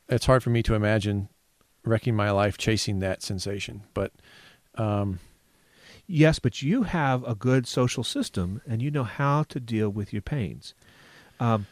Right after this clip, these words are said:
Speaker 1: No, I get it. I get it. I, I've noticed with anxiety, um, you
Speaker 2: Uh-huh.
Speaker 1: know, i-, if I'm going to the dentist, for example,
Speaker 2: Yeah.
Speaker 1: it, uh, it helps to, to take a Lortab. <laughs>
Speaker 2: Yeah. Oh, yeah. There you go.
Speaker 1: Yeah. Uh, 'cause the, the pain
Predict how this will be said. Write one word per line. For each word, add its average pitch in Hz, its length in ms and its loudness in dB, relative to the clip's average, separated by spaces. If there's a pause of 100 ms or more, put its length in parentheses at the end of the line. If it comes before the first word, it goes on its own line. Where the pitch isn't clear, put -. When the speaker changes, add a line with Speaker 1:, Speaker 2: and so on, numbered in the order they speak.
(140)
Speaker 1:
No, 202 80 6
I 233 100 6
get 190 240 6
it. 110 160 4
I 165 120 6
get 165 240 4
it. 113 100 0
I, 170 300 4
I've 269 180 4
noticed 151 320 6
with 123 180 4
anxiety, 117 760 2 (360)
um, 107 520 0 (260)
you 120 60 4
Speaker 2:
Uh-huh. 123 100 6
Speaker 1:
know, 113 140 4 (100)
i-, 131 40 -4
if 127 320 2
I'm 147 140 4
going 139 200 4
to 127 100 2
the 113 100 4
dentist, 135 440 0
for 113 180 -2
example, 104 560 -6
Speaker 2:
Yeah. 113 160 0 (420)
Speaker 1:
it, 127 300 2
uh, 135 260 6
it 165 160 2
helps 143 300 4
to, 120 240 2 (100)
to 110 200 0
take - 220 0
a 117 40 2
Lortab. 107 560 0 (160)
<laughs> - 140 4 (460)
Speaker 2:
Yeah. 262 260 4 (360)
Oh, 214 100 8
yeah. 247 200 6
There 117 180 6
you 190 140 8
go. 135 100 8
Speaker 1:
Yeah. - 480 4
Uh, 120 220 6 (220)
'cause 123 220 2
the, 139 100 0
the 117 200 4
pain 143 460 6